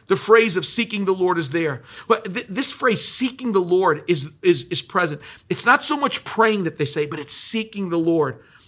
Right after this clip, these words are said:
What makes, what makes seeking the Lord different than praying to the Lord? I wanna, this, this is important.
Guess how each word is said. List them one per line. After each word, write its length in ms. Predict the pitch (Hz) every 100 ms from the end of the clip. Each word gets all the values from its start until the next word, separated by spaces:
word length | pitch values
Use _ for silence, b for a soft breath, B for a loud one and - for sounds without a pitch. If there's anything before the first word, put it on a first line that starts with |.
| b
What 280 | 214 311 -
makes, 480 | 254 226 - - - _ _ _ _ _ _ -
what 200 | 190 262
makes 220 | 262 254
seeking 500 | - - 233 - 180
the 80 | 151
Lord 420 | 143 139 135 131 - b b b _ 135 -
different 420 | 240 - 160 160
than 100 | 151
praying 320 | - 160 147
to 120 | 139
the 40 | 120
Lord? 160 | 127
I 40 | 160
wanna, 220 | 262 247 -
this, 240 | 165 226 -
this 300 | 190 214 240
is 100 | 202
important. 540 | 160 185 160 123